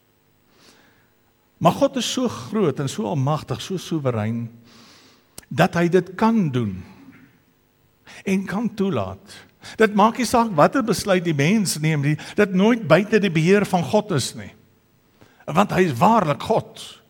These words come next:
wat werklik beheer. Die beste voorbeeld wat ons kan hê,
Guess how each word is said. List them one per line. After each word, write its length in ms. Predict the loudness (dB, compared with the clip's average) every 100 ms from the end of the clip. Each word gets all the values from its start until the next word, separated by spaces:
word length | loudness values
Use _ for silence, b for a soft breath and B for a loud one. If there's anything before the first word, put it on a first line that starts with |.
| b b b b 0
wat 160 | 0 2
werklik 460 | 0 0 -4 -4
beheer. 480 | -2 2 2 2 -2 -6 b b b b _ _ _ _ _ _ _ b b b b b b 0
Die 80 |
beste 380 | 2 2 2 0
voorbeeld 460 | 0 0 2 2 2
wat 140 | 0 -4
ons 160 | -6
kan 240 | -2 -2 0
hê, 380 | 0 0 0